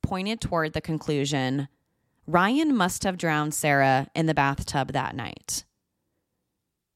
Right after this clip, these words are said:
But what do you think? Which forensic expert do you believe, the prosecution or the defense?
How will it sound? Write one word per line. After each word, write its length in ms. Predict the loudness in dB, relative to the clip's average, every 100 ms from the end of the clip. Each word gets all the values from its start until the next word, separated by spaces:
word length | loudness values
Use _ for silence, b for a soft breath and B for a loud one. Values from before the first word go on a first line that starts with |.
| -2
But 180 | 0 2
what 240 | -2 -2
do 120 | -2
you 260 | -2 -2 -4
think? 580 | -6 -12 -14 -18 -20 -20 _ _ _ _ _ _ _
Which 320 | 0 0 0
forensic 480 | -2 0 2 0 0
expert 420 | -2 -2 0 0
do 100 | 0
you 240 | -2 0 0
believe, 720 | 0 -6 -12 -12 -14 -14 -20 _ -8
the 60 |
prosecution 960 | 2 4 4 -2 -4 -2 0 0 2 0 2
or 320 | 4 4 2
the 100 | 0
defense? 800 | -2 0 -2 -2 -6 -8 -6